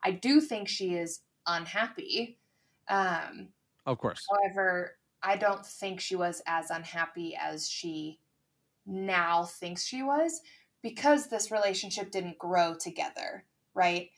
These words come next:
Speaker 1: She grew in
Speaker 2: Right.
Speaker 1: one direction and he, I think, kind of stayed the same direction, and that led to them growing apart and then her realizing, like,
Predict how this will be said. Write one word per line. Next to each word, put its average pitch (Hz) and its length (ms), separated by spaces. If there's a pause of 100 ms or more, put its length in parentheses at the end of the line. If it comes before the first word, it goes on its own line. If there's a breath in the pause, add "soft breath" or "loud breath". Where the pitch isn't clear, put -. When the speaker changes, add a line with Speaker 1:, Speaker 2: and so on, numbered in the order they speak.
(260 soft breath)
Speaker 1:
She 202 600 (160)
grew 196 260
in 185 80
Speaker 2:
Right. 175 60
Speaker 1:
one 170 180
direction 165 560
and 160 180
he, 180 320
I 160 100
think, 165 280
kind 233 300
of 180 80
stayed 165 360
the 156 80
same 165 380
direction, 147 560
and 165 160
that 160 240
led 156 200
to 165 100
them 156 180
growing 151 300
apart 170 500
and 170 140
then 160 100
her 165 260
realizing, 156 600
like, 151 320